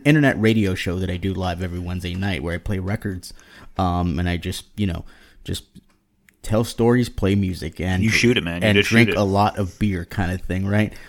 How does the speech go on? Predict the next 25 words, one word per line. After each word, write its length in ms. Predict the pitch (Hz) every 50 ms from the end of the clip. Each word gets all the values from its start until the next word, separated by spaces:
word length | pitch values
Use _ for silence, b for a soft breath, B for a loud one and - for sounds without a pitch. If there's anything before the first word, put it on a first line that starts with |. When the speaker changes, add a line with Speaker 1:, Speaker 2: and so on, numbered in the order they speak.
| B B
Speaker 1:
But 100 | 104 101
then 80 | 117 117
on 100 | 110 98
top 320 | - - 123 143 160 - 135
of 100 | 110 95
that, 260 | 95 95 92 - -
one 180 | 101 110 107 104
thing 140 | 110 107 107
a 80 | 98
lot 140 | 98 101 101
of 60 | 101 -
people 180 | 110 - 101
don't 240 | 98 95 95 90 - 76
know 380 | 101 104 110 101 98 95 92 -
yet, 280 | - 95 98 76 - -
I 120 | 92 101
haven't 240 | 101 120 123 123 110
really 160 | 117 117 113
announced 380 | 98 95 92 90 90 95 - -
it 60 | 98 69
yet 260 | 87 95 95 - -
because, 500 | 92 87 - - 82 85 90 82 - B B B B B B B
you 80 | 127 135
know, 80 | 135 123
I'm, 100 | 123